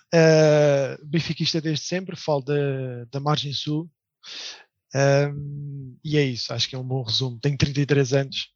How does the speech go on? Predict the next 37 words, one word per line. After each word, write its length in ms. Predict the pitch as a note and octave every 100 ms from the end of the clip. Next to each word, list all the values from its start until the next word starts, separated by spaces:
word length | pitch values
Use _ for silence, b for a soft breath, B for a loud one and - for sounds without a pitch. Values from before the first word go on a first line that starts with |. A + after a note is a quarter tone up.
| -
e 100 | B2+
acho 160 | A#2
que 100 | -
é 300 | B2 A#2 A2+ A#2 C3+
o 80 |
melhor 200 | C3+ C#3
resumo 220 | B2 C#3 C3+
que 80 |
tenho. 220 | - B2+ A2+ B B B B B B
Sobre 320 | - F#3+ F#3+
esta 180 | G3+ -
questão 240 | - - F#3
do 100 | F3
naming, 400 | E3 E3 E3+ E3+ D#3 B B _
e, 960 | D#3+ D3+ D3 D3 C#3 C3 B2 A#2+ B2 - - _ -
e 80 | D3+
eu 140 | E3
acho 120 | D#3+
que 40 | -
concordo 500 | D#3 C#3+ E3 D3 D3
muito 300 | D#3 D#3+ -
com 120 | D3+
o 40 |
que 80 | C#3
o 60 | D3+
Flávio 320 | - D3 C#3
estava 260 | C#3 C#3 C#3
a 20 |
dizer, 400 | C3+ A2 B2+ C3 _ B B B B B B B _ _ _ _ _ _ -
e 420 | F#3 F3 D#3+ C#3+ -
é 100 | F3
preciso 300 | - F3+ C#3+
dizer 340 | D3+ D#3 E3+
que 200 | - E3
é 60 | D#3
muito, 800 | D#3 E3+ F#3 F3 B2 C3+ A#2 - _ _
é, 60 | E3